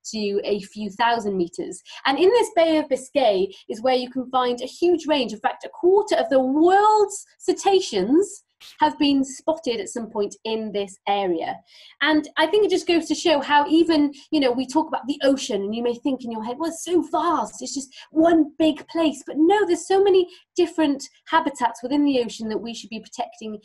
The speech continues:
in different ways. And we're all linked to that. You know, coastal habitat may have different species, fish,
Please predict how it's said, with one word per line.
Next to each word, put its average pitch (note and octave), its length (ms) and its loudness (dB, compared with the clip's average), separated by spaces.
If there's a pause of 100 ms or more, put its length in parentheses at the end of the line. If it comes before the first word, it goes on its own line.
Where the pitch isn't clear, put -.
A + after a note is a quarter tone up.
(180)
in A#3+ 80 -10
different A#3 400 -10
ways. C4 400 -4
And A3 160 -10
we're D4+ 160 0
all C#4+ 200 0
linked C#4+ 320 -2
to G#3+ 80 -14
that. G#3 220 -4
You A3+ 80 -6
know, G3+ 140 -4
coastal D4+ 380 -4
habitat C4 440 -4 (260)
may A#3+ 120 -6
have A3+ 180 -2 (320)
different D4 380 -4
species, B3+ 680 -10
fish, - 320 -4